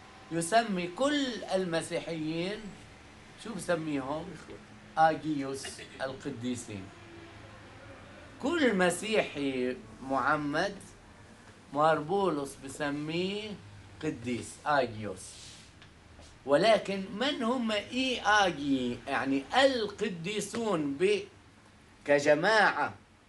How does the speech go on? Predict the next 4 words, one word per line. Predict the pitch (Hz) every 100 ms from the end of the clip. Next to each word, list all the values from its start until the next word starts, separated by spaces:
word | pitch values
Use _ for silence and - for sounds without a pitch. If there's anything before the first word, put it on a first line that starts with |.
| _ - _ _ _ -
وبشكل | 135 139 151 214 208 190 170 151 -
خلينا | - 147 160 180 170
نقول | 165 202 196 185 156 143
متميز | 156 175 156 147 160 196 160 156 233 214 156 -